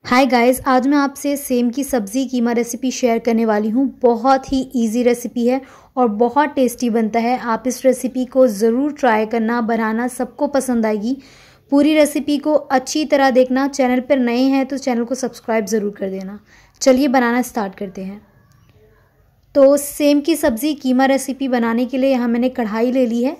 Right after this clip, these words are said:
सबसे पहले हम इसमें तेल डालेंगे। तेल हमें यहाँ डालना है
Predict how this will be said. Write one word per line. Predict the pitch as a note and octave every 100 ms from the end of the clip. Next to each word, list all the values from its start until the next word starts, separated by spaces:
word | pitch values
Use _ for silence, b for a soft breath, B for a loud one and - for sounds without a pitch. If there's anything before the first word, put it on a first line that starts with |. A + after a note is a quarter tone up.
| -
सबसे | B3+ B3 C#4
पहले | C4 B3+ B3
हम | B3+
इसमें | B3 B3 C4
तेल | A#3+ A#3
डालेंगे। | A#3 A3+ A3+ A3+ F#4+ b b b b b _
तेल | C#4 D4
हमें | D4+ C#4+
यहाँ | D4 C4+ C4+
डालना | B3 A#3+ B3
है | C4 C#4+